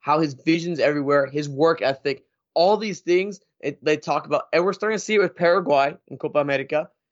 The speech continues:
And we saw a little bit with Newcastle before he got injured. He is a very special player, and they're struggling to, uh, replace that with Pity Martinez, who's kinda not really adapting well, uh, to M L S. I think Joseph lost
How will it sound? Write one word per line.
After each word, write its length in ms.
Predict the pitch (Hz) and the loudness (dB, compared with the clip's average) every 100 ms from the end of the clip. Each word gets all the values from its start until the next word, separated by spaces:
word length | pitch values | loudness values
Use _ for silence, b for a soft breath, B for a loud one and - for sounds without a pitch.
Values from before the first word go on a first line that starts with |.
| _ | _
And 120 | - 160 | -8 -6
we 80 | |
saw 220 | 156 185 185 | 0 2 4
a 40 | |
little 120 | 170 | 4
bit 180 | 170 165 | 2 -2
with 60 | 160 | -2
Newcastle 520 | 175 175 147 139 151 | -4 0 0 0 -6
before 500 | 131 127 143 143 139 b _ | -12 -8 -4 -2 -4 b _
he 160 | - 165 | -10 0
got 180 | 151 143 | 2 2
injured. 380 | 165 135 123 - _ _ | -2 -6 -10 -10 _ _
He 140 | 180 | -2
is 60 | 180 | 2
a 120 | 170 | 0
very 320 | 139 165 180 | 2 2 2
special 300 | 180 160 151 | 0 -6 -8
player, 200 | - 165 | -6 -4
and 80 | 160 | -2
they're 80 | 156 | -4
struggling 420 | - 185 196 202 | -8 -4 -2 -4
to, 200 | 180 156 - | -6 -6 -4
uh, 160 | 147 143 | 0 0
replace 460 | 139 147 180 196 190 | -2 -6 -2 -2 0
that 340 | 156 143 - _ | 2 2 -2 _
with 160 | - 143 | -16 -6
Pity 200 | 196 180 | -4 0
Martinez, 600 | 160 143 175 214 180 135 | 0 0 -2 -2 -2 -2
who's 240 | 170 147 - _ _ _ | -6 -8 -10 _ _ _
kinda 240 | - 190 226 | -14 -10 -4
not 240 | 196 - | -2 0
really 140 | 175 | 2
adapting 580 | 180 - 139 160 - 156 | 2 4 0 0 -4 -2
well, 320 | 131 135 135 - _ _ 127 | 2 2 2 -4 _ _ 2
uh, 200 | 147 - - _ _ _ | 2 2 -4 _ _ _
to 100 | - | -2
M 140 | 170 | 0
L 120 | 170 | 0
S. 200 | 202 170 | 0 -2
I 80 | - | -6
think 280 | 151 233 156 _ _ | -8 -8 -8 _ _
Joseph 440 | 139 190 190 208 - | -2 2 4 2 -4
lost 560 | 135 147 156 185 - | -4 0 2 0 -4